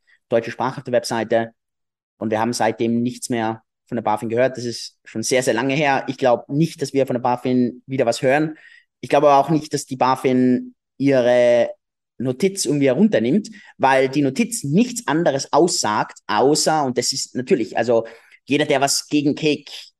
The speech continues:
irgendwie hat oder der halt irgendwie sich freut oder, oder der irgendwas gegen mich persönlich hat, freut sich natürlich über so eine Notiz. Aber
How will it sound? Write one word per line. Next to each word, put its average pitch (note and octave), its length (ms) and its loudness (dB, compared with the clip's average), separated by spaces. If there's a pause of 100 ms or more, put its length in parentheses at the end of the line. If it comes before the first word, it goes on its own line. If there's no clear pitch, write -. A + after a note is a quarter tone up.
(120)
irgendwie C3 380 2
hat - 320 -6
oder B2 240 4
der B2 160 2
halt B2+ 140 0
irgendwie C3+ 180 0
sich C3 160 -12
freut B2+ 560 2
oder, A#2+ 220 4
oder B2 100 4
der A#2+ 140 0
irgendwas C3+ 280 2
gegen B2+ 320 0
mich F#3 240 -2
persönlich C3+ 460 -2
hat, A2+ 200 -4 (300)
freut C#3 300 0
sich C#3+ 100 -6
natürlich C3 260 2
über B2 100 0
so C3 100 0
eine A#2+ 120 2
Notiz. B3+ 440 0
Aber C#3 300 2